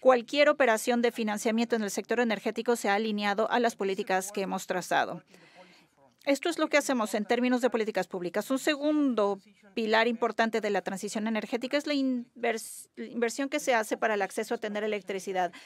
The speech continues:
que afecta de manera desproporcional a las mujeres. Aunque América Latina y el Caribe han aumentado a una cobertura del noventa por ciento, tenemos todavía sesenta millones de personas sin acceso a la, a la electricidad. En los últimos años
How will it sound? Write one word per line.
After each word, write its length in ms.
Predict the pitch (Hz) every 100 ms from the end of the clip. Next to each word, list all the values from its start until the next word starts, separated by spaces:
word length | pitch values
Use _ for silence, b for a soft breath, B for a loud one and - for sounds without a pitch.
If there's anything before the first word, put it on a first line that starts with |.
| B B B _
que 220 | 247 233 -
afecta 400 | 208 - 247 233
de 80 |
manera 260 | 208 208 220
desproporcional 680 | 208 - 196 202 233 214 220
a 60 |
las 180 | 220 185
mujeres. 320 | 180 170 180
Aunque 420 | 196 202 220 208 - -
América 360 | - 240 285 294
Latina 280 | 254 262 240
y 100 | 208
el 100 | 190
Caribe 420 | 208 220 202 185 -
han 500 | 226 226 202 180 - -
aumentado 840 | 202 196 202 202 - 226 226 185 - B B
a 100 | 214
una 160 | 233
cobertura 460 | 240 214 214 247 226
del 80 | 208
noventa 300 | 196 208 247
por 160 | 226
ciento, 320 | 202 226 226 240
tenemos 460 | 208 202 202 196
todavía 420 | 233 233 226 220
sesenta 400 | 208 202 240 247
millones 300 | 254 214 214
de 60 | 214
personas 340 | 190 202 202
sin 120 | 202 185
acceso 300 | 175 185 202
a 20 |
la, 240 | 190 180 -
a 220 | 202 190 - B B B B B -
la 220 | 247 226
electricidad. 560 | 214 208 214 202 190 190
En 80 | 202
los 140 | -
últimos 420 | 254 269 262 262
años 480 | 285 277 277 285 -